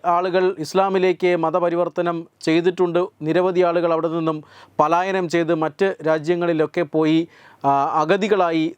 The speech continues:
താമസിക്കുന്നുണ്ട്. ഇത്തരത്തിൽ ഹിന്ദു മതവിശ്വാസികളും സിഖ്, ആ, ജൈന, അതുപോലെ തന്നെ, ആ, ക്രിസ്ത്യൻ വിഭാഗങ്ങളും എല്ലാവരുമുണ്ട്. അതുകൊണ്ട് തന്നെ സ്വാതന്ത്ര്യം കിട്ടുന്ന സമയത്ത്, പാകിസ്ഥാൻ രൂപീകരിക്കപ്പെടുന്ന സമയത്ത് അവിടെ ഉണ്ടായിരുന്ന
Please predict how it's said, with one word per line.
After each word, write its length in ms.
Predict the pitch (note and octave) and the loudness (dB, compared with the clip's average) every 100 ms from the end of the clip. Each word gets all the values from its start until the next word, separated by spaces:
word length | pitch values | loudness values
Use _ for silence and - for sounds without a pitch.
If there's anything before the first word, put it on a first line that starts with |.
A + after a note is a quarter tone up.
| - | -2
താമസിക്കുന്നുണ്ട്. 680 | D#3 E3 D3 C#3+ D3 C3 A2+ - | 0 0 -4 -6 -6 -4 -6 -4
ഇത്തരത്തിൽ 400 | D3 F3+ F3+ F3 | -2 0 2 0
ഹിന്ദു 280 | D#3 E3+ F#3 | 0 0 0
മതവിശ്വാസികളും 920 | F3 F3 E3 - E3 D#3+ E3 E3 D#3 | 2 0 -2 -2 -4 -2 -2 -2 -4
സിഖ്, 500 | D#3 D3+ - F3 E3 - - - D3+ | -6 -6 -2 0 -2 -6 -20 -2 0
ആ, 180 | D3 D3 | 2 0
ജൈന, 400 | C#3 D#3+ F3 F3+ | 2 2 2 2
അതുപോലെ 600 | F3 D#3+ D#3+ E3 E3+ E3 | 0 0 0 0 0 0
തന്നെ, 260 | D#3+ D#3+ E3+ _ - _ - | 0 -4 -6 _ -20 _ -4
ആ, 120 | C#3+ | -2
ക്രിസ്ത്യൻ 420 | D3 E3+ E3 G3+ F3 | 0 0 0 2 2
വിഭാഗങ്ങളും 720 | D#3+ C#3 E3+ E3+ E3+ F3 F3+ | 2 0 0 0 0 0 0
എല്ലാവരുമുണ്ട്. 480 | G3+ G#3+ E3+ A#2+ - | 0 0 -2 -6 -4
അതുകൊണ്ട് 400 | E3+ A#3+ A#3+ A#3 | 0 2 2 0
തന്നെ 180 | G#3+ G#3 | 0 -2
സ്വാതന്ത്ര്യം 560 | - F#3+ G#3+ A3 G#3+ G3 | 0 -2 0 -2 -2 -4
കിട്ടുന്ന 280 | F#3+ G3 G3 | -6 -4 -2
സമയത്ത്, 460 | F#3 F3 E3+ F3+ | -2 -2 -2 -2
പാകിസ്ഥാൻ 640 | F3+ D#3+ D#3+ F#3 G3 F3+ E3 | -2 -4 -4 -4 -2 -4 0
രൂപീകരിക്കപ്പെടുന്ന 840 | F3 G3+ G#3+ G3 F#3+ E3+ E3+ E3 | 0 0 0 0 -2 -2 -2 -4
സമയത്ത് 540 | D3+ D#3+ E3 D#3 D#3+ - - - - | -2 -2 -2 0 -2 -2 -10 -8 0
അവിടെ 240 | E3 G#3+ | 0 2
ഉണ്ടായിരുന്ന 720 | A3+ F3+ F3 E3+ E3 D#3+ F#3 | 0 0 0 0 0 0 0